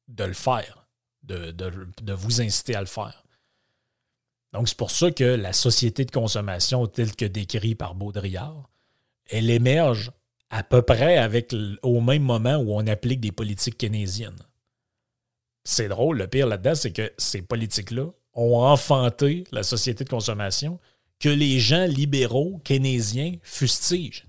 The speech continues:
qui viennent dire, « C'est dégueulasse, c'est, c'est, c'est ça, c'est le capitalisme libéral, on sait bien produire pour toujours plus consommer, pour toujours plus avoir. »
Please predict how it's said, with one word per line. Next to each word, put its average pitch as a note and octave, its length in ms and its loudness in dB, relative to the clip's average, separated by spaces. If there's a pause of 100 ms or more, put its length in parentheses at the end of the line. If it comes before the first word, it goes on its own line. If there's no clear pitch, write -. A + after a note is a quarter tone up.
qui - 120 -14
viennent B2 160 2
dire, « C#3 180 0
C'est D#3 160 -2
dégueulasse, F3 680 -2 (420)
c'est, C3 320 0
c'est, C#3 220 0
c'est C#3+ 180 0
ça, D3 160 0
c'est E3+ 160 2
le C#3+ 60 -4
capitalisme F3 760 0
libéral, F3+ 500 0
on C#3+ 120 2
sait E3 220 2
bien D#3+ 280 -2
produire D#3 760 2
pour D3 140 -6
toujours D3+ 360 -2
plus F3 260 -2
consommer, D#3 640 0
pour D3 160 -8
toujours D3+ 340 0
plus D3+ 320 0
avoir. » C#3+ 540 2